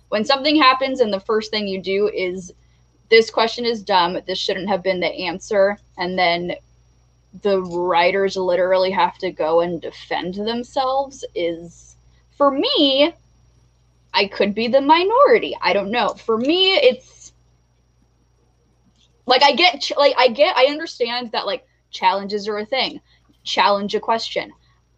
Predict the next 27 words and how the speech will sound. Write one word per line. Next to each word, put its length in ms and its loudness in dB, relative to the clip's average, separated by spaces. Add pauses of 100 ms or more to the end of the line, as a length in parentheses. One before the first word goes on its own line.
(320)
That's 380 -10
fine. 440 2
I 120 -2
get 180 0
it. 140 -2
That 120 -2
is 100 -4
a 20 -12
hundred 240 -2
percent 300 -6
part 180 -2
of 40 -6
the 60 -2
game. 140 -2 (760)
Uh, 60 -6 (260)
but 220 2 (100)
it's, 320 -4 (540)
there's 260 2
kind 320 2
of, 200 -2
like, 320 -2 (260)
for 160 -6
me, 280 -4
there's, 260 -2
like, 180 -2
a 60 -2
line 640 0